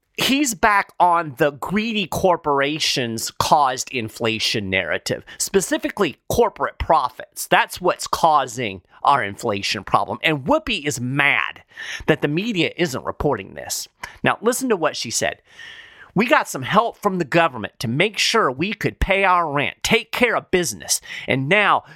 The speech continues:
you all are raising the prices of stuff when you don't have to, when you have enough money to lower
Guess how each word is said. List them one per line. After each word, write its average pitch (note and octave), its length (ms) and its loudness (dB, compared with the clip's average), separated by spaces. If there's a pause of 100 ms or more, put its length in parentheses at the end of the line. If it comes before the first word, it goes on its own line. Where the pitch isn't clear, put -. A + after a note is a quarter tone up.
(100)
you C4 200 2
all G3 200 4
are B2+ 100 0
raising G3 480 0
the D3 60 0
prices F#3 500 0
of A#2+ 100 -2
stuff - 540 2 (160)
when E3 180 2
you A#3 120 2
don't A#3 200 2
have D3+ 300 0
to, - 260 -4 (380)
when F3+ 160 2
you B3 120 0
have G#3+ 220 0
enough E3 280 -2
money E3+ 260 0
to C3+ 140 -2
lower E3 420 2